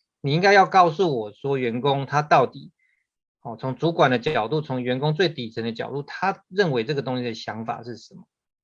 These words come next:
好，所以其实我们平常就要有这样子的习惯，哦，我觉得在不同的，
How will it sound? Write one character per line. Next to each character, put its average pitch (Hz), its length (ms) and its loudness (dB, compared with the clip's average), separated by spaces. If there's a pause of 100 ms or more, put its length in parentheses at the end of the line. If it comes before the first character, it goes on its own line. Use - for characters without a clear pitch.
(300)
好， 123 140 -8
所 202 160 4
以 226 120 6 (480)
其 - 120 -4
实 233 80 4
我 202 100 8
们 139 180 4
平 151 200 -2
常 160 180 4
就 175 60 0
要 180 160 8
有 127 180 -2
这 170 160 -4
样 151 240 -4
子 120 140 -10
的 113 200 -4
习 117 300 -10
惯， 143 460 2
哦， - 160 -18 (260)
我 123 120 -4
觉 151 100 0
得 202 80 6
在 220 120 6
不 220 160 0
同 139 300 0
的， 127 380 2